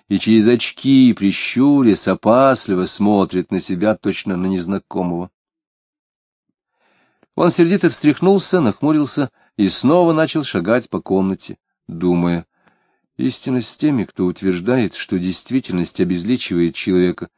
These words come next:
насилует его. Есть что-то недопустимое в моей связи с действительностью. Связь предполагает взаимодействие,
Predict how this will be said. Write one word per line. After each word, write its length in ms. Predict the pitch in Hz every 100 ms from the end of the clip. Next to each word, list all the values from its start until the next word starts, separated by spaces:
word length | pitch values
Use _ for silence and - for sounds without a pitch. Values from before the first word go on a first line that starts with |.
| _ -
насилует 580 | 107 - 135 101 87 -
его. 200 | 87 82 _ _ _ _ _ _
Есть 240 | 123 143 -
что-то 380 | - 135 131 - _ _ _
недопустимое 840 | - 117 131 131 - 110 110 120 127
в 60 |
моей 320 | 127 131 131 120
связи 680 | - - 117 120 107 107
с 140 | 107 98
действительностью. 880 | 104 98 - 107 - 107 - - - _ _ _ _
Связь 580 | - - 98 113 135 131
предполагает 540 | 123 117 127 123 131 120
взаимодействие, 920 | 110 127 127 107 113 - - 131